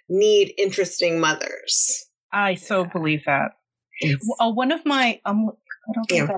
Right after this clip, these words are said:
Speaker 2: I have it here. Uh, there's a fantastic book that was very inspirational for me. It, oh, I know I've got the
Speaker 3: Mm.
Speaker 2: brain
Speaker 1: You,
Speaker 2: brain
Speaker 1: we can, we can
Speaker 2: blanks.
Speaker 1: put, you can
Speaker 2: Um,
Speaker 1: tell, remember, when you remember it later,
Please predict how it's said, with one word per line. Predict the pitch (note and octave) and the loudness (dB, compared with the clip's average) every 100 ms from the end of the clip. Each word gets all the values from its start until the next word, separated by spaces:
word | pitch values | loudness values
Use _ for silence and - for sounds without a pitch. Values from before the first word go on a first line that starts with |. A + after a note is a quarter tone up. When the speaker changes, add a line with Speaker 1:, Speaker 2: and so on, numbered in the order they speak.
| G3 | -4
Speaker 2:
I | |
have | G3 | -4
it | G3 | -2
here. | G#3+ - | -2 0
Uh, | G3 | 0
there's | G#3 A#3+ | 0 0
a | A#3 G3+ | 0 -2
fantastic | - A#3 G#3+ A3 A3+ - F#3+ F3+ | -2 0 0 0 -2 -2 -4 -2
book | F#3 F#3+ | -2 0
that | F3 | -4
was | E3+ D#3+ | -4 -6
very | D#3+ F#3 F#3 F#3+ F#3 F#3 F#3 - - - - - - | -4 0 2 2 2 0 -4 -10 -8 -8 -8 -8 -2
inspirational | F#3 F3 - F#3 F3+ E3+ - D#3+ D#3 | 0 0 -4 0 0 0 0 0 -2
for | - D#3+ | -2 -2
me. | D#3+ D#3 D#3 D#3+ - - | 0 2 2 0 -2 -2
It, | F3 - _ _ | -4 -4 _ _
oh, | E3+ F3 E3 E3 E3 D#3+ C#3 - | 0 2 2 0 0 0 -2 0
I | F#3+ | 4
know | G#3+ G#3+ G#3+ G#3 | 4 4 4 4
I've | G3+ | 2
got | G#3+ G3 | 0 -2
the | G#3+ G3+ - D#3 | 0 -2 -4 -2
Speaker 3:
Mm. | D#3 D#3 D3+ D#3 D3+ C#3+ _ _ - - - - _ _ _ _ - - G3 - | 0 2 2 0 0 -4 _ _ -20 -20 -18 -20 _ _ _ _ -18 -14 -10 0
Speaker 2:
brain | G#3 G#3 G3 - _ - - - - F3 | 2 4 2 0 _ -20 -18 -18 -10 0
Speaker 1:
You, | G3+ F#3 - - - | 0 0 -4 -6 0
Speaker 2:
brain | G3+ | 2
Speaker 1:
we | |
can, | |
we | G3+ F#3+ | 4 2
can | G3 | 2
Speaker 2:
blanks. | F#3 F#3 C#4 F4+ | 2 2 2 0
Speaker 1:
put, | F#4 F4+ | 0 2
you | D#4 | 2
can | - G3 | 2 2
Speaker 2:
Um, | D4 | -2
Speaker 1:
tell, | D#4 C#4 | -2 0
remember, | D4 D#4 D4+ | 2 2 2
when | D4+ | 0
you | D4 | 0
remember | D4+ E4 F4 | 0 2 2
it | C#4 | 2
later, | C#4+ C#4+ | 2 2